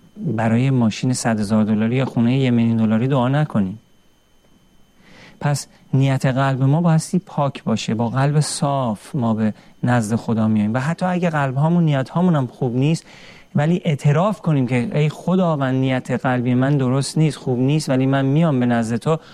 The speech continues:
خداوند اون لحظه دعای شما رو قبول داره و میبخشتون.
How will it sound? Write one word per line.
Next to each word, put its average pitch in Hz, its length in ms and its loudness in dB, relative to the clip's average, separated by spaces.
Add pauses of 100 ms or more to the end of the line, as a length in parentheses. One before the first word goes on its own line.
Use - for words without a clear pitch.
(140)
خداوند 131 760 0
اون 143 160 2
لحظه 135 520 -4 (240)
دعای 117 260 0
شما 113 260 -2
رو 120 100 -2
قبول 113 340 -4
داره 127 220 -2
و 107 220 -2
میبخشتون. 107 720 -4